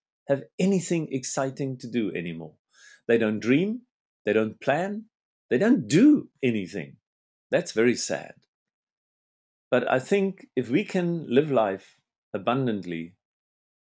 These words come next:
with good health, and again,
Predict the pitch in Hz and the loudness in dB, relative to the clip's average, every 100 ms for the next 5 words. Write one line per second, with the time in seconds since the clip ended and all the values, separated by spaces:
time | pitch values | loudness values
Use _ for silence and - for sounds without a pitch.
0 | _ _ _ - 98 151 175 151 135 135 | _ _ _ -8 -2 4 4 4 2 0
1 | - - _ _ _ _ _ _ _ _ | -10 -20 _ _ _ _ _ _ _ _
2 | _ _ 98 104 98 - 98 117 139 113 | _ _ -4 -4 -6 -10 -2 0 0 -2
3 | 113 | -6